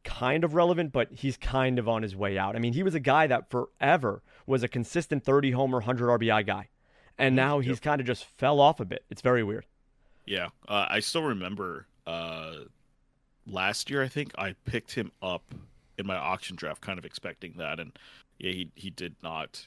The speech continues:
Speaker 2: do particularly well. And I think maybe that should have been the, uh, the sign that maybe he was declining a little bit. But, um, yeah, I think this season's been the real sort of proverbial nail in the coffin for at least elite production for the remainder of his career.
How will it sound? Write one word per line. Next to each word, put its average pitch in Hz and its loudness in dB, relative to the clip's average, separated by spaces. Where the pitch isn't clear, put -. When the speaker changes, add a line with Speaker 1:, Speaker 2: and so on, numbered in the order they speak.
Speaker 2:
do 101 -10
particularly 120 -2
well. 139 2
And 117 2
I 95 2
think 95 -4
maybe 92 -4
that 95 -4
should 107 -4
have 101 -4
been 104 0
the, 101 -2
uh, 101 -2
the 104 -4
sign 117 2
that 110 0
maybe 110 0
he 113 -2
was 110 -2
declining 110 -4
a 110 -8
little 113 -8
bit. 123 -8
But, 90 -4
um, 85 -12
yeah, 82 -6
I 71 -4
think 90 -10
this 92 -8
season's 80 -12
been 67 -14
the 67 -16
real 71 -10
sort 87 -4
of 80 -10
proverbial 90 -6
nail 101 -4
in 87 -8
the 78 -14
coffin 85 -8
for 82 -12
at 92 -10
least 95 -10
elite 95 -10
production 60 -12
for 69 -10
the 80 -14
remainder 65 -18
of - -20
his - -20
career. - -20